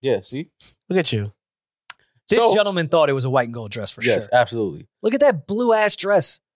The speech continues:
Speaker 1: Well, people that remember this, uh, whole thing online where people were debating whether this dress was black and blue or white and gold.
Speaker 3: Mm-hmm.
Speaker 1: So the man behind that viral moment, uh, that viral picture,
Speaker 3: Mm.
Speaker 1: um, he has been charged with attempted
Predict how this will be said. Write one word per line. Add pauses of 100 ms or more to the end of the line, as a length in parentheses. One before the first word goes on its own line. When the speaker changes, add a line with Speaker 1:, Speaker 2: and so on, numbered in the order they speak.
(580)
Speaker 1:
Well,
people
that
remember
this,
uh,
whole
thing
online
where
people
were
debating
whether
this
dress
was
black
and
blue
or
white
and
gold. (160)
Speaker 3:
Mm-hmm. (520)
Speaker 1:
So
the
man
behind
that
viral
moment,
uh,
that
viral
picture, (340)
Speaker 3:
Mm. (480)
Speaker 1:
um, (120)
he
has
been
charged
with
attempted